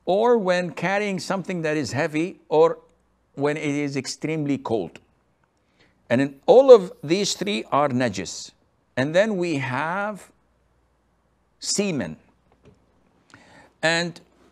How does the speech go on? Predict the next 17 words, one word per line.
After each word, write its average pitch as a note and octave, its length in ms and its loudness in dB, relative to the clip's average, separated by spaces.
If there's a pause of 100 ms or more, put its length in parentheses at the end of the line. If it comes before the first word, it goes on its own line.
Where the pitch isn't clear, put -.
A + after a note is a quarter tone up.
(100)
this D#3 220 0
is F3+ 260 0 (720)
for D#3 200 0
men F#3 480 0 (260)
and B2+ 200 -6
women. F#3 440 -8 (840)
However, D3+ 500 0
women F3 560 -2 (100)
have C3+ 280 -4
something D#3+ 580 -6 (540)
extra, D3+ 440 0
which D3 280 -6
is C#3+ 380 -4
the B2+ 80 -4
continuous E3+ 760 -2 (400)
vaginal D3+ 840 -4 (200)
discharge, A#2 760 -2